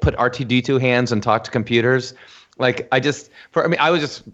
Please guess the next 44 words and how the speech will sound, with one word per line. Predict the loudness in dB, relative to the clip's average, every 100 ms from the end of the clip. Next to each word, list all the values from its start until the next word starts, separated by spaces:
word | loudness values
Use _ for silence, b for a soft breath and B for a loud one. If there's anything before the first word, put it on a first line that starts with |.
| -16
he | -4 -2
was | -2
boring. | -2 0 2 0 0
I | -2
thought | 0 -2
his | -2 -6
story | -2 0 2
arc | 2 2
was | 0 -2 -6 -16 -18 _
boring. | -6 0 2 2 2 -2 -6 B B B
I | -2 0
don't | 2
think | 0 0
he | 2
added | 2 0
much | 0 -2
value. | -2 0 2 0 0 -2
I | -2
didn't, | 0 0 -4 -18 _ -8 -2
I |
just | 0 0
didn't | 0 -2 -4
care. | -2 2 2 0 -4 -6
Maybe | 0 2 0
it's | -2
just | -4 -2
got, | -2 -2
he, | -12 B B
I've | -2 2
always | 2 0
thought | 0 0 0
of, | 0
I | 0 2 -2 -8 _ _ _ -4
met | -4 -2
him | -2 -2 -4 -4
with | -6
the | -6
Teen | -6 -4 -2
Titans | 0 -2 -2 -4 -2
way | 0
back | 0 -2
in | -2
the | -2
day, | 2 2 0 -2